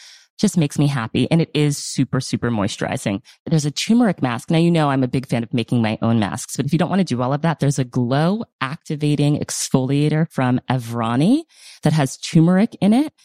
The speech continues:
that exfoliates, that is really, really good as well, that I would recommend getting into your monthly maintenance routine if you don't have a good exfoliating mask. It's thirty-nine dollars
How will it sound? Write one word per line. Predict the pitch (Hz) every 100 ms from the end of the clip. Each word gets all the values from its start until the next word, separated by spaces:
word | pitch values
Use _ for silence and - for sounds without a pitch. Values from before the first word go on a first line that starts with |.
| _ _ _
that | 156 135
exfoliates, | - - - 135 147 170 -
that | - 131
is | 113 104 107
really, | 120 127 131 127
really | 110 120 117
good | - 120
as | 110 -
well, | 113 117 147
that | 147 -
I | 120 127
would | 123 127 123 -
recommend | 127 127 127 117 117 120
getting | 123 120
into | 123 -
your | 120
monthly | 117 113 - 123 117 -
maintenance | 120 - 131 -
routine | 151 -
if | 139
you | -
don't | -
have | 143
a | 131
good | 127
exfoliating | - - - 110 123 135 147 147 165 - _ -
mask. | 151 160 220 - - _ _ - _ -
It's | - -
thirty-nine | - 147 170 175 165 165 156
dollars | 110 117 156 143 -